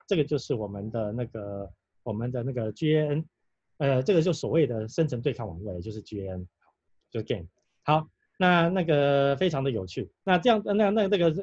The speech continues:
那个这边身为学生的这个生成器怎么学的？就是老师告诉，因为他做完一首曲子，老师会告诉他说：“哎，像还是不像嘛？”所以他就回去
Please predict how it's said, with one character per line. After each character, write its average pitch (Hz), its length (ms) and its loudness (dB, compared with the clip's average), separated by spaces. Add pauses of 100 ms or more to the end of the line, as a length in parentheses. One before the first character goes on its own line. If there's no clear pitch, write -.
那 196 140 0
个 151 320 4
这 208 140 0
边 208 320 4
身 - 220 2
为 196 120 4
学 160 180 2
生 175 160 0
的 165 80 2
这 170 120 0
个 160 60 2
生 170 160 -2
成 143 120 0
器 156 100 0
怎 123 100 -6
么 113 80 -4
学 117 160 -8
的？ 120 60 -2
就 175 80 -2
是 170 160 -2 (440)
老 170 180 6
师 233 160 0
告 233 160 6
诉， 220 180 0
因 226 220 -2
为 233 80 4
他 240 180 2
做 240 200 4
完 180 180 6
一 214 60 2
首 190 160 2
曲 151 160 -2
子， 151 120 -2
老 131 140 4
师 208 120 0
会 196 120 4
告 190 160 2
诉 196 100 -2
他 170 140 0
说： 175 120 -2
“哎， 170 120 2
像 196 240 2
还 147 80 0
是 165 80 -2
不 135 140 -4
像 147 280 0
嘛？” 98 140 -4
所 160 140 -4
以 - 20 -6
他 180 140 2
就 165 140 -2
回 139 180 -2
去 156 260 -2